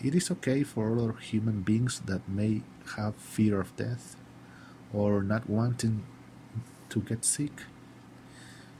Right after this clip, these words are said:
but they do not claim any divine quality.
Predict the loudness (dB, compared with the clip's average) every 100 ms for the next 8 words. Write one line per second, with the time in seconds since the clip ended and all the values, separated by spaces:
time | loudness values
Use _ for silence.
0 | -10 -2 -2 2 2 4 4 2 0 -4
1 | 0 2 4 4 2 2 2 4 0 2
2 | 0 0 -2 -4 -2 0 -4 -6 -10